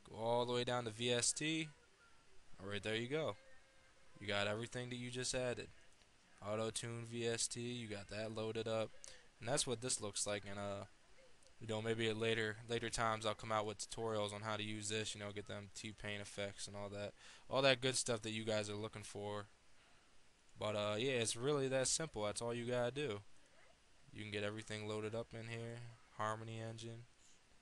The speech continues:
And this thing is just plain out stupid. I don't even know why they bothered making it, but yeah, I mean, it's that easy. That's all you gotta do. Uh,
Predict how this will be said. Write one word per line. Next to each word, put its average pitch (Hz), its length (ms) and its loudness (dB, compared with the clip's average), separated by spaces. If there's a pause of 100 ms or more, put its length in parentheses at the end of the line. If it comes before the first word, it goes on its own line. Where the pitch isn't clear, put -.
(680)
And 104 120 -8
this 131 240 4
thing 101 180 -4
is 98 140 -6
just - 200 -6
plain 104 240 -4
out 98 200 -6
stupid. 104 560 -4
I 101 80 -6
don't 104 120 -4
even 101 160 -6
know 101 100 -4
why 101 120 -4
they 101 120 -4
bothered 101 380 -4
making 104 280 -8
it, 101 260 -6
but 98 240 -8 (1200)
yeah, - 180 -2
I 120 40 -6
mean, 107 160 0
it's 104 140 2
that 120 240 2
easy. 139 280 -2
That's 107 160 0
all 110 120 2
you 113 100 -2
gotta 113 240 2
do. 120 300 -2
Uh, 107 200 2